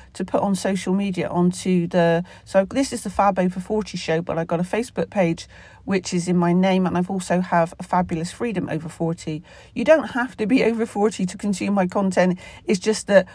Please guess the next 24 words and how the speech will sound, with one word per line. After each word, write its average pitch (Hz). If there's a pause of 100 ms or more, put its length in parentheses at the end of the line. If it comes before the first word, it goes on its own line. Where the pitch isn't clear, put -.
my 214
life 190
changed 180
over 180
forty, 175
and 180
I 175
had 180
so 190
many 180
people 180
come 175
to -
my 170
brick 180
and 180
mortar 185
business 170
saying 175
that 175
I 185
was 175
so 175
lucky 165